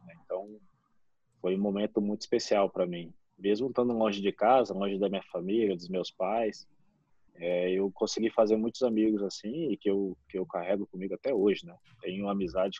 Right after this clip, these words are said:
com vários deles até hoje, a gente conversa muito.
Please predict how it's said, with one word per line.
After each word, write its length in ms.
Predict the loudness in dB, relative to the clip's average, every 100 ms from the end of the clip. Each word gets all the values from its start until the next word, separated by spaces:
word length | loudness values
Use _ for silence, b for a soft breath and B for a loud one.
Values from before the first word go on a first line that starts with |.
| -8
com 240 | -6 -6 0
vários 360 | 2 2 -2
deles 280 | -4 -4 -4
até 200 | -4 0
hoje, 320 | 0 0 -2 -8
a 20 |
gente 240 | -12 -16
conversa 500 | -10 -6 -4 -6 -8 -16
muito. 220 | -12 -12